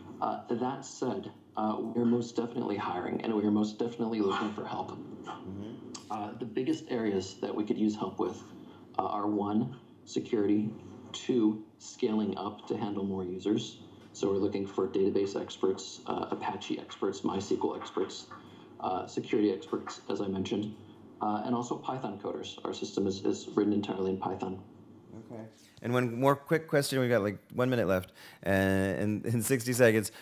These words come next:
Speaker 2: when will Trade Hill be up again and open for the users?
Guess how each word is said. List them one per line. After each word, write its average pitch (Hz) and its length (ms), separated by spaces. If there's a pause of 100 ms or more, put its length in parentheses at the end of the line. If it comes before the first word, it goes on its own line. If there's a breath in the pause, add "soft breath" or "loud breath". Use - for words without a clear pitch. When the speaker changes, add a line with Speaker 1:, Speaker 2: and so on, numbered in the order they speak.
(100)
Speaker 2:
when 127 260
will 120 200
Trade 117 300
Hill 110 260
be 101 320
up - 200
again 82 540
and 90 180
open 92 340
for 87 140
the 82 100
users? 85 300